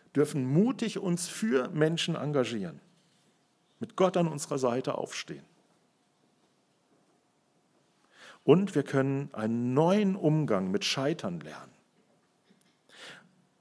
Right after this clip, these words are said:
Wer nur bis zum Tod schaut,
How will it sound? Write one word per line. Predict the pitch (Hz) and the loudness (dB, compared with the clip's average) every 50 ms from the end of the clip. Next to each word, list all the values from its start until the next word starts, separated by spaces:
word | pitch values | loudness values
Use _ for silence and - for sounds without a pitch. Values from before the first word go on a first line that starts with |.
| _ _ _ | _ _ _
Wer | - 113 131 143 | 4 8 8 8
nur | 147 156 180 208 226 233 - - - - | 10 10 8 8 6 4 0 -4 -8 0
bis | - 170 165 - - | 2 2 2 2 -2
zum | - 160 147 147 | -4 -4 -6 -6
Tod | - - - 175 170 170 - | -2 2 6 6 6 6 2
schaut, | - - - 92 90 104 147 180 - - - - - - | -2 -4 -2 -2 -2 -2 -4 -6 -8 -10 -10 -10 -10 -12